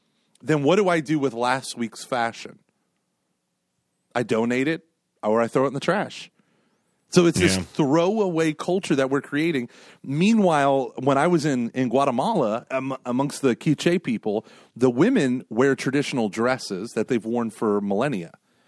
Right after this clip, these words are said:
Speaker 1: And the, I mean, they only own one dress. So what do they do when it rips? They repair it.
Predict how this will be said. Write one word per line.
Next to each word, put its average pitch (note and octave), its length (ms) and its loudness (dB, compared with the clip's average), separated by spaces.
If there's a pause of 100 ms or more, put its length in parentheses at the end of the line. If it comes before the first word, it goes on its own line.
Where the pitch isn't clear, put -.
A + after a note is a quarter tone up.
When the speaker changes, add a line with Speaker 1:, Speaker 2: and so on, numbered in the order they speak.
(640)
Speaker 1:
And D3+ 260 2
the, C#3+ 260 2
I D3+ 60 2
mean, D#3 300 0 (220)
they F3+ 220 2
only A#3+ 240 2
own G3 320 0
one E3 320 0
dress. F3+ 640 -4 (360)
So - 160 0
what G3+ 120 4
do C#4 80 2
they G#3+ 120 2
do G#3+ 140 0
when G#3 140 2
it A#2+ 60 -2
rips? A#3+ 420 -2
They A#2+ 180 -2
repair D3 380 0
it. F2+ 120 -10